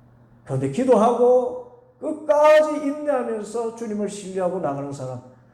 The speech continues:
그가 마침내 기적을 보게 되고 그가 죽었다가 살아난 나사로처럼 예수님을 그리스도라고 증거하는 참 능력 있는 믿음의 사람으로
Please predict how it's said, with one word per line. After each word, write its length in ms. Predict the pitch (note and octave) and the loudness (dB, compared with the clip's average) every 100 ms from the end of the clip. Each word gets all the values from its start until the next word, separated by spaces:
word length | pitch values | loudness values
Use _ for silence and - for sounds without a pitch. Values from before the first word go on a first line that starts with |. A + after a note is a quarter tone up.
| _ _ | _ _
그가 240 | - D3 D3+ | -6 0 2
마침내 500 | E3+ G#3+ A#3 B3+ B3 | 4 2 2 0 0
기적을 360 | B3+ C4 A#3+ | -2 0 2
보게 240 | G#3 F#3 F3+ | 2 0 -2
되고 560 | E3 D3+ C#3 B2 - _ _ _ _ | -4 -4 -8 -10 -18 _ _ _ _
그가 320 | - D4 C#4+ C#4+ | 0 4 6 4
죽었다가 500 | C#4+ C#4 C4 A3+ A3 | 0 -2 -2 -4 -2
살아난 400 | A3 G#3+ G3+ F3+ | -4 -2 -2 -2
나사로처럼 960 | E3 E3+ G#3+ G#3 G#3+ G#3 F#3 E3 - - - _ C3 | -6 -2 -4 -4 -2 0 0 -4 -10 -20 -20 _ -6
예수님을 680 | D3 E3 E3 E3 D#3+ D#3 | -2 0 -2 -6 -4 -4
그리스도라고 500 | D3 C#3+ D3 D#3 D3 | -4 -10 -6 -6 -6
증거하는 680 | C#3 C3+ C#3 C#3 C3+ C3 B2+ - - _ - | -8 -8 -6 -6 -6 -8 -12 -18 -20 _ -10
참 580 | - C4 C4 G#3 - F#3 | 0 0 0 -6 -12 -4
능력 400 | A#3+ F#4 D#4+ A#3 | -2 0 0 0
있는 200 | A3+ G#3 | -2 -2
믿음의 300 | A3 G3+ F3 | -2 -2 -4
사람으로 680 | E3 D3+ C#3+ C#3+ D3+ D3 | -4 -6 -6 -8 -10 -10